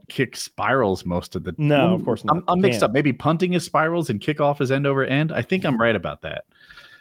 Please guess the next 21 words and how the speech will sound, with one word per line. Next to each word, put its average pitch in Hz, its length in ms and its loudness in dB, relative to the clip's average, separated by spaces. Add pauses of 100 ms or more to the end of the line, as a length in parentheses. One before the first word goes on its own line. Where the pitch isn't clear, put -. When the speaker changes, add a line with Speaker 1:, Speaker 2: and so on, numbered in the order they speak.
(140)
Speaker 1:
Um, 101 500 4 (1400)
it's, - 800 -8 (1200)
Zach 131 260 2
says, 123 560 0 (1200)
Speaker 2:
As - 800 -20
far 170 140 2
as 143 80 2
I 139 60 2
knew, 123 120 2
they 120 100 2
just 104 140 -6
kicked 123 200 -2
that 98 120 -4
motherfucker. 101 540 -4
Speaker 1:
All 107 60 6
right, 107 120 4
I'm 110 120 2
trying 123 220 4
to 110 60 2
read 104 180 2
this. - 340 -4